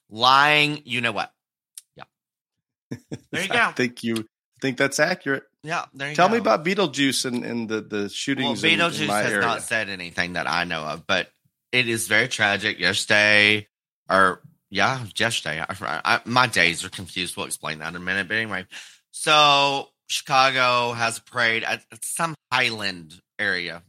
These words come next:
Speaker 1: Do you know, Dale, Highland?
Speaker 2: I, I think Highland Park is what I would
Speaker 1: Park,
Speaker 2: assume.
Speaker 1: okay. See, I didn't, I didn't, Highland Park, where we, we have one of those around here too. But anyway, so guy,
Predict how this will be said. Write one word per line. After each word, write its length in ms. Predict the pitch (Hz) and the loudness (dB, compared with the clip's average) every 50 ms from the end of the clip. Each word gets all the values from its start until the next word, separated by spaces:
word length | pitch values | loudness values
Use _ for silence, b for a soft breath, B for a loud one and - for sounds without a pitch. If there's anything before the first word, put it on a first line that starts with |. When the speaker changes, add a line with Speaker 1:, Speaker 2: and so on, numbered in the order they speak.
| _ - | _ -16
Speaker 1:
Do 140 | 110 113 113 | -12 -10 -10
you 100 | 113 117 | -8 -8
know, 180 | 117 117 117 110 | -8 -8 -10 -10
Dale, 200 | 101 120 117 110 | -10 -10 -10 -10
Highland? 640 | 107 113 120 117 120 120 123 120 117 113 110 - - - _ _ _ - | -10 -8 -8 -8 -8 -10 -10 -12 -12 -14 -14 -10 -10 -12 _ _ _ 0
Speaker 2:
I, 260 | - 113 - - 113 | 2 4 4 4 2
I 20 | 107 | 0
think 240 | - - 117 107 | 0 -2 -4 -4
Highland 400 | - - 107 101 90 87 87 85 | -2 -2 -2 -2 0 -2 -4 -4
Park 320 | - - 90 90 87 - - | 0 2 2 2 2 0 -6
is 120 | 95 92 | -6 -6
what 120 | 92 92 87 | -6 -4 0
I 40 | |
would 40 | 87 | 2
Speaker 1:
Park, 200 | 98 131 120 95 | 4 4 4 4
Speaker 2:
assume. 340 | 85 - - 98 104 113 120 | 2 0 -2 -2 -2 -4 -4
Speaker 1:
okay. 180 | 127 104 85 76 - b b b b b b | -6 -8 -10 -10 -14 b b b b b b
See, 380 | b - - 202 202 95 - - - 73 - - - | b -2 0 0 0 0 -2 -6 -14 -16 -14 -12 -6
I 140 | - 95 147 | -4 -4 -4
didn't, 260 | 147 160 151 - - | -4 -6 -8 -6 -6
I 60 | - 131 | -6 -6
didn't, 220 | 127 131 147 - _ _ _ _ _ - | -6 -8 -14 -16 _ _ _ _ _ -20
Highland 380 | - - 135 139 143 151 143 131 | -14 -12 -10 -10 -8 -10 -12 -14
Park, 320 | - - 117 104 95 - _ | -14 -10 -8 -8 -8 -8 _
where 380 | - 101 107 98 90 85 78 _ _ _ _ - | -12 -10 -8 -6 -8 -8 -10 _ _ _ _ -18
we, 160 | 107 110 113 - - | -14 -14 -14 -14 -12
we 320 | 117 123 123 117 110 90 | -12 -10 -8 -8 -10 -10
have 260 | 101 107 104 98 98 | -10 -10 -10 -10 -10
one 140 | 98 95 90 | -10 -12 -12
of 80 | 87 82 | -12 -12
those 400 | 85 85 85 80 - - - _ _ _ _ | -12 -12 -14 -14 -16 -18 -20 _ _ _ _
around 320 | 92 85 85 78 76 78 76 | -14 -12 -10 -10 -10 -12 -16
here 220 | 82 73 69 - - | -18 -18 -18 -18 -18
too. 240 | - - 82 62 64 _ | -14 -14 -14 -14 -14 _
But 140 | 95 92 - _ - | -14 -14 -14 _ -14
anyway, 260 | 127 123 98 78 - _ _ _ _ _ _ _ _ _ _ | -14 -12 -12 -14 -16 _ _ _ _ _ _ _ _ _ _
so 800 | - - - - 143 139 139 139 135 135 131 131 135 127 - _ _ _ _ _ _ _ 143 127 | -16 -10 -4 0 2 2 4 4 2 0 0 0 -2 -4 -6 _ _ _ _ _ _ _ -12 -6
guy, 880 | 107 127 120 127 127 131 131 127 127 123 123 123 120 120 120 120 117 | 0 2 4 6 8 8 8 8 8 6 6 4 4 2 0 -2 -4